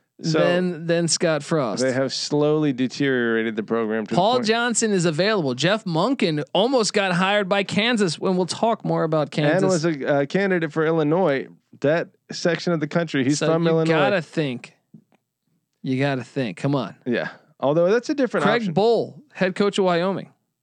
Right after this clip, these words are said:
Speaker 2: They returned, like, ninety-seven percent of their team this year. Right?
Speaker 1: He's a, uh,
Speaker 2: Three
Speaker 1: option guy?
Speaker 2: three eight-win seasons in the past four years at Wyoming.
Speaker 1: Is Bohl a
Speaker 2: Right?
Speaker 1: triple option guy?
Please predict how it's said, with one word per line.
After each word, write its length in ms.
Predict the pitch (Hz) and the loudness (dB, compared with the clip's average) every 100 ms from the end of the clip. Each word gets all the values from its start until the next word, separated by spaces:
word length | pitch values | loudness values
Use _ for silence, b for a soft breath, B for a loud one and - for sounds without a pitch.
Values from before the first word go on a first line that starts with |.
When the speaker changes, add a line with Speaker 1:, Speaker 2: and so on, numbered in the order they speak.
| - | -2
Speaker 2:
They 120 | 160 | 0
returned, 340 | 190 185 190 | 0 -2 -2
like, 140 | 180 156 | 0 0
ninety-seven 800 | 147 170 175 160 - - 165 165 | 0 0 0 -2 -2 0 0 -2
percent 260 | 156 170 | -2 0
of 60 | 151 | 0
their 100 | 147 | -2
team 220 | 160 156 | 0 -2
this 180 | 120 - | -2 -4
year. 180 | 107 - _ _ _ _ - | -8 -10 _ _ _ _ -6
Right? 140 | 143 117 | 0 0
Speaker 1:
He's 180 | 117 139 | 0 0
a, 200 | 135 135 | 2 2
uh, 380 | 135 135 123 | 0 0 0
Speaker 2:
Three 160 | 143 233 | 2 2
Speaker 1:
option 100 | 175 | 2
guy? 200 | 185 196 - - | 2 0 -2 -14
Speaker 2:
three 420 | - 196 214 233 - | -6 0 0 0 0
eight-win 460 | 208 - 208 202 | 0 0 -2 -2
seasons 800 | 175 - 190 190 165 135 131 - _ _ _ - | -2 0 0 2 0 -2 -4 -8 _ _ _ -4
in 120 | 156 | -2
the 60 | 147 | -2
past 340 | 175 160 151 | -2 -2 -2
four 180 | 180 156 | -2 0
years 240 | 160 151 | 0 0
at 80 | 135 | 0
Wyoming. 500 | 143 139 139 98 - - | 0 0 -2 -4 -10 -6
Speaker 1:
Is 160 | 120 | -4
Bohl 140 | 135 196 | 0 2
a 60 | |
Speaker 2:
Right? 80 | 233 | 0
Speaker 1:
triple 280 | - 240 269 | 0 -2 0
option 260 | 247 254 269 | -2 -2 -2
guy? 240 | 262 | 0